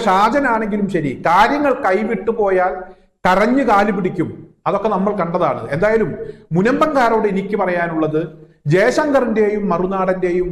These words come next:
വാക്കുകൾ കേട്ട് നിങ്ങൾ അതിനു പുറകിൽ പോകേണ്ട. അവർ പലതും പറയും. അവർക്ക് സമയമാകുമ്പോൾ ആ പറഞ്ഞതൊക്കെ അവർ മാറ്റി പറയും. കരഞ്ഞു കാല് പിടിച്ചവർ രക്ഷപ്പെടും. ഒരു കാര്യം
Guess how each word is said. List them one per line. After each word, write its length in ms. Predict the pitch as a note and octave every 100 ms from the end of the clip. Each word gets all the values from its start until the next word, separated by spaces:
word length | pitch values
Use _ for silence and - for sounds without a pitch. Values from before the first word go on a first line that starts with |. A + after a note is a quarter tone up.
| D#3+
വാക്കുകൾ 360 | D#3 E3+ F3 E3
കേട്ട് 280 | D#3 D3+ D3 G#2+ - _ _ _ _ - D#3
നിങ്ങൾ 260 | E3 E3+ D#3 D#3+ - - D#3+
അതിനു 240 | F3+ C#4 C4+
പുറകിൽ 340 | F#3+ D#3+ D#3 D#3 D#3
പോകേണ്ട. 440 | C#3+ C#3 C#3 C3 C3 A2 D3
അവർ 140 | A3+ -
പലതും 280 | D#3+ D#3+ D#3
പറയും. 240 | C#3 A#2+ F#2+ - _ _ _ _ _ _ _ -
അവർക്ക് 280 | A3+ C#4+ D4 A#3+ A3+
സമയമാകുമ്പോൾ 880 | G#3+ G3 A#3 A3 F#3+ F#3+ G3 F#3 G#3 G#3+ F#3+
ആ 40 | G#3 -
പറഞ്ഞതൊക്കെ 560 | E3+ F#3+ A3 G3+ G3 F#3+
അവർ 140 | F#3 F3+
മാറ്റി 260 | E3 E3 G3 F#3+
പറയും. 280 | E3+ F3 G3 - - _ _
കരഞ്ഞു 300 | F#3+ G#3 C4+ C#4
കാല് 220 | F3+ F#3 F3+
പിടിച്ചവർ 420 | F3 - E3 E3 D#3
രക്ഷപ്പെടും. 440 | D#3+ D#3 D3 G#2 - _ _ _ _ _ _ _ -
ഒരു 100 | D#4 D4
കാര്യം 260 | A3+ A#3+